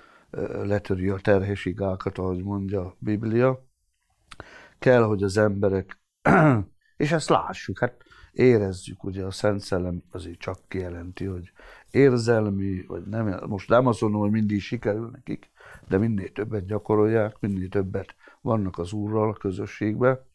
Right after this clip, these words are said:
És nagyon fontos, hogy <clears throat> ne csak a dicséret, hanem a, az ige, az ige ismeret, az fontos hozzá kell.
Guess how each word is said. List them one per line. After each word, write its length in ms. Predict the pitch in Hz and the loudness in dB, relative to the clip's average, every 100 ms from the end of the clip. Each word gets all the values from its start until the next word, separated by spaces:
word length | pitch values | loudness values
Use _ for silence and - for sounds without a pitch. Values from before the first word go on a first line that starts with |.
| _ _ _ _ _ _ - - - - | _ _ _ _ _ _ -20 -20 -20 -10
És 100 | - | 0
nagyon 280 | 135 123 110 | 2 2 2
fontos, 500 | 135 123 - 143 - | 2 2 2 0 4
hogy 280 | 127 110 - - - - - - - - - - 180 151 - - - | 2 2 -4 -20 -14 -12 -12 -16 2 6 8 8 8 6 4 4 6
<clears throat> 200 | 156 117 | 6 6
ne 100 | 120 | 2
csak 220 | - 98 | 2 0
a 220 | 95 90 - _ _ _ _ _ - - | 0 -2 -6 _ _ _ _ _ -18 -6
dicséret, 640 | 107 104 117 123 123 - | -4 -2 2 2 2 -2
hanem 320 | 110 104 107 | -6 -6 -6
a, 220 | 101 98 _ _ _ | -8 -10 _ _ _
az 160 | - 95 | -8 -4
ige, 380 | 113 101 87 - | -2 -4 -8 -12
az 120 | 98 | -8
ige 200 | 110 98 | -4 -2
ismeret, 480 | 92 - 92 90 87 | -4 -6 -8 -6 -6
az 120 | 87 | -10
fontos 460 | - 87 90 - - | -8 -8 -8 -14 -16
hozzá 420 | - 76 - - | -16 -16 -18 -18
kell. 340 | - - - | -8 -6 -6